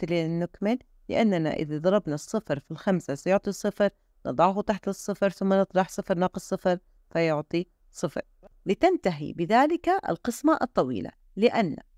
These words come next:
باقي القسمة صفر، ولأننا أنهينا جميع الأعداد في المقسوم، وتكون ألف وسبعمائة وأربعون ناتج قسمة سبعة وثمانون تقسيم خمسة من مائة. وبذلك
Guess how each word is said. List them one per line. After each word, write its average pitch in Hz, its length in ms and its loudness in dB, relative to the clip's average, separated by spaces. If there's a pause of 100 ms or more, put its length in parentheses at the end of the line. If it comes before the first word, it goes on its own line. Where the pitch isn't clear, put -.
(140)
باقي 220 320 4
القسمة - 480 -8
صفر، 339 400 0 (320)
ولأننا 170 760 2 (100)
أنهينا 254 520 0
جميع 202 460 0
الأعداد 165 640 2 (100)
في - 120 -6
المقسوم، 226 600 -2 (360)
وتكون 196 500 -2 (100)
ألف 220 200 -2
وسبعمائة 160 480 -2
وأربعون 165 600 -2 (280)
ناتج 226 400 2
قسمة 226 420 -4 (280)
سبعة 185 340 2
وثمانون 190 720 -2 (280)
تقسيم 180 600 -2 (200)
خمسة 170 580 -2 (260)
من 226 180 4
مائة. - 220 -4 (1040)
وبذلك 208 680 2